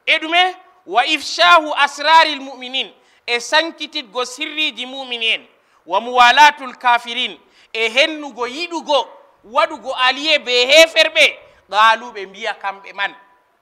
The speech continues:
"Kadhiban," ngam fewre, "wa jidalan," e jokkirgol. Ɓe wi jahilijo ko be modibbo o jokkira,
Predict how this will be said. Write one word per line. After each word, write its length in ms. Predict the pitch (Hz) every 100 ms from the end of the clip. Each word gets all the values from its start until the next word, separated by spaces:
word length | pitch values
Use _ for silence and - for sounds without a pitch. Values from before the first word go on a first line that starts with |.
| _ _
"Kadhiban," 580 | 254 277 233 240 226 214
ngam 200 | 202 196
fewre, 500 | 196 247 294 277 330 - _ _ _
"wa 180 | 190 208
jidalan," 580 | 202 185 262 269 254 240
e 120 | 202
jokkirgol. 640 | 185 226 226 220 170 151 _ _ _
Ɓe 120 | 180
wi 140 | 226 226
jahilijo 640 | 170 208 214 208 208 185
ko 200 | - 269
be 140 | 208
modibbo 420 | 196 196 180 160 156
o 60 |
jokkira, 380 | 143 143 _ 135